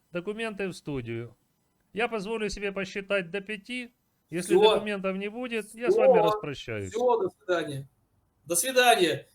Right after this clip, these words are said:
Speaker 2: Значит, вы слились. Сливайтесь. Сливайтесь.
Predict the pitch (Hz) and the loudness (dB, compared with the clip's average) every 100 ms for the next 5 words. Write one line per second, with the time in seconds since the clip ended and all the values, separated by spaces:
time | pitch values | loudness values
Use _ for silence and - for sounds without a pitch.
0 | _ 135 160 247 277 262 247 254 254 226 | _ -6 2 4 4 0 -2 -2 -2 -4
1 | 220 - - _ _ _ _ _ _ _ | -4 -6 -10 _ _ _ _ _ _ _
2 | _ _ _ _ - 175 220 240 196 127 | _ _ _ _ -6 0 6 6 6 2
3 | - - _ _ _ - 170 185 180 233 | -8 -14 _ _ _ -8 0 2 4 4
4 | 254 196 180 180 | 2 0 0 -2